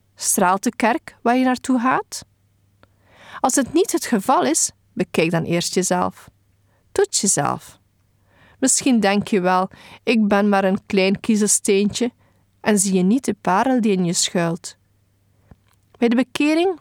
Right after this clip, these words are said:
worden we een nieuwe schepping. Soms heb ik het idee dat christenen ervoor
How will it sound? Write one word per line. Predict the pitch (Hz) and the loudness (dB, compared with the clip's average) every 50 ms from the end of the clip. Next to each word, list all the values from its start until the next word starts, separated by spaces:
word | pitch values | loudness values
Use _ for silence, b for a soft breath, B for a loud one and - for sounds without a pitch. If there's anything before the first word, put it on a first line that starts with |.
| _ _ | _ _
worden | 226 220 220 226 208 | 0 0 2 2 2
we | |
een | 185 180 202 | 2 2 2
nieuwe | 202 214 185 190 | 2 2 2 0
schepping. | - - - - 196 160 - - 123 - 170 - _ _ _ _ _ _ _ _ _ _ _ _ _ b b b b b b b b b b b b b | 0 -2 -2 -2 -4 -4 -4 -4 -6 -6 -6 -8 _ _ _ _ _ _ _ _ _ _ _ _ _ b b b b b b b b b b b b b
Soms | - - - - 214 208 208 196 - | -4 -2 0 2 2 2 2 2 0
heb | 226 202 | 0 0
ik | 208 - | 0 0
het | 220 202 | 0 0
idee | 190 180 196 202 214 | 0 2 2 2 2
dat | 214 202 - - | 2 0 -4 -4
christenen | - 233 226 226 - - 240 220 | 0 0 2 2 2 2 2 0
ervoor | 214 196 220 208 202 | 2 2 0 0 0